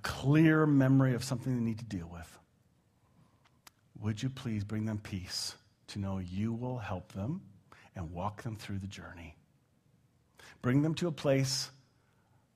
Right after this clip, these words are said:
of the moment of forgiveness between you and them,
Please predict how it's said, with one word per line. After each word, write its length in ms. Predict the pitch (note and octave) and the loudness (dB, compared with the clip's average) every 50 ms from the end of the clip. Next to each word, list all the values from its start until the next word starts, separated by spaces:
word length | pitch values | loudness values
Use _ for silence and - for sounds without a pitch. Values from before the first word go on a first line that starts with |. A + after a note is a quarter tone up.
| _ _ _ _ - | _ _ _ _ -10
of 120 | G2+ F#2+ | -8 -6
the 60 | F#2+ | -6
moment 440 | F2 F#2 G2 A#2 A#2+ A2 G2 - - | -4 -2 0 0 0 -2 -2 -4 -6
of 60 | D#2 | -10
forgiveness 680 | - - D#2+ - E2 D#2+ - - - - - - - - _ _ _ _ _ _ _ _ _ _ _ | -12 -14 -14 -14 -14 -16 -16 -18 -18 -16 -16 -16 -16 -18 _ _ _ _ _ _ _ _ _ _ _
between 300 | - - - - F#2+ F2 | -20 -12 -8 -8 -6 -6
you 280 | F2 F2+ G2+ A2 A2+ A#2+ | -4 -2 -2 -2 -2 -2
and 120 | A#2 A2 | -4 -4
them, 280 | F#2 D#2+ D2+ D#2 D2+ | -6 -6 -8 -10 -14